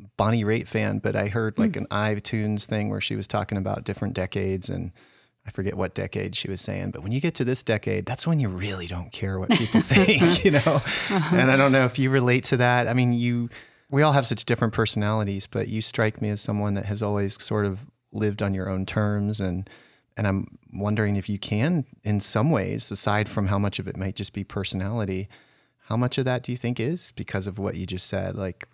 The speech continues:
Speaker 1: 'cause, yeah, I kinda grew up with death, and, and I grew up in a different culture where we're allowed to express joy, we're allowed to express anger, both at the same time. Like, we don't have to live in these opposite only worlds.
Speaker 2: Hmm.
Speaker 1: And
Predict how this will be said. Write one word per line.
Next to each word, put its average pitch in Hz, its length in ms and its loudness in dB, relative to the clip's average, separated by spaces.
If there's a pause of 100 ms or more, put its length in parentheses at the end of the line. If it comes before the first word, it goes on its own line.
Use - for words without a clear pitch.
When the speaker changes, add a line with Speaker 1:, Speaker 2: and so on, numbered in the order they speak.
(140)
Speaker 1:
'cause, 98 200 -4
yeah, 120 220 -2
I 98 140 0 (180)
kinda 101 160 -4
grew 101 240 0
up - 220 -4
with 104 240 -6
death, - 420 -6
and, 87 300 -8 (420)
and 101 120 -2
I 95 40 2
grew 98 180 -2
up 101 120 -2
in 98 60 0
a 98 40 2
different 95 300 -4
culture 120 500 -2
where 92 100 -4
we're 92 120 -6
allowed 87 440 -4
to 104 120 0
express - 840 -2 (340)
joy, 95 420 0
we're 107 120 -2
allowed 95 280 -2
to 113 40 -4
express - 440 -6
anger, 135 380 2
both 92 280 -4
at 104 80 -4
the 113 80 -2
same 135 240 2
time. 139 400 2
Like, 104 220 0
we 110 100 0
don't 113 180 4
have 120 180 4
to 131 60 2
live 123 200 4
in 123 60 4
these 123 200 4
opposite 120 560 0
only 120 320 0
worlds. 135 440 4
Speaker 2:
Hmm. 208 60 4
Speaker 1:
And 180 140 2